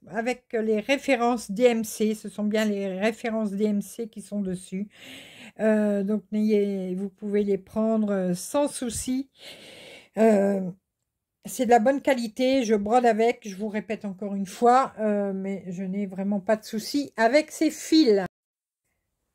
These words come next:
Je remercie beaucoup la boutique F G Normal avec qui, euh, je suis toujours heureuse de faire des partenariats.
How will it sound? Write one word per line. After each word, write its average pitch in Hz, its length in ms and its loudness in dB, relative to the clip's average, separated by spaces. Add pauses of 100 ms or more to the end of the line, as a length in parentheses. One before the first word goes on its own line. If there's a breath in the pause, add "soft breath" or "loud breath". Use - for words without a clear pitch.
(160)
Je 247 160 4
remercie 370 760 2
beaucoup 339 840 2
la 262 180 2
boutique 285 600 -4 (180)
F 285 160 0
G 254 260 -2
Normal 233 680 -2
avec 208 380 -6
qui, 247 420 -10
euh, 196 840 -4
je 185 120 -2
suis 202 260 -6
toujours 233 440 -2
heureuse 220 380 0
de 196 340 -2
faire 220 320 -4
des 185 100 0
partenariats. 214 880 -2